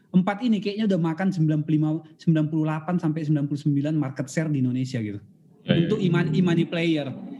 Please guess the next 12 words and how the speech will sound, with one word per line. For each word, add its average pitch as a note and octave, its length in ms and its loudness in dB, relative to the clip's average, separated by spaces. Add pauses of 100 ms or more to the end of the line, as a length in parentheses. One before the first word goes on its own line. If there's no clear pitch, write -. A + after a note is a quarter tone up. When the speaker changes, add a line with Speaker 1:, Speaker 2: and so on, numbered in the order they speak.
Speaker 1:
gitu. D#3 200 -2
Jadi F#3 200 0
kalau A#3 240 -2
misalkan G3 360 -2
dibilang F#3 360 -2 (220)
tambahin E3+ 400 0
Imani E3 320 0
lain, F#3 380 -2
ya D3+ 120 -2
nggak C3 180 -2
perlu E3 280 0
gitu. G#2+ 160 -8